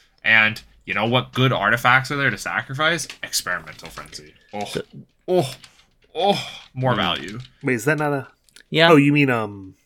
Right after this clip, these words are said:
Speaker 1: Uh, not Experimental Frenzy. Um, Experimental Thens-,
Speaker 3: Yeah.
Speaker 1: Synthesizer. Same thing.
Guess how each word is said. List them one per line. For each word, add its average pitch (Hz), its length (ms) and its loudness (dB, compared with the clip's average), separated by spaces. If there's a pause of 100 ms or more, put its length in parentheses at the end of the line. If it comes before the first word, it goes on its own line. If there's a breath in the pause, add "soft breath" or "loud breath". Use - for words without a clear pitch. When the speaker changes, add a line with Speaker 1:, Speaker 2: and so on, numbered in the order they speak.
(800)
Speaker 1:
Uh, 131 140 4
not 135 140 6
Experimental 127 360 0
Frenzy. 90 320 -10
Um, 98 200 -4
Experimental 131 420 2
Thens-, 113 280 -8
Speaker 3:
Yeah. 90 180 -4
Speaker 1:
Synthesizer. 82 640 -12
Same 113 200 -2
thing. 80 220 -12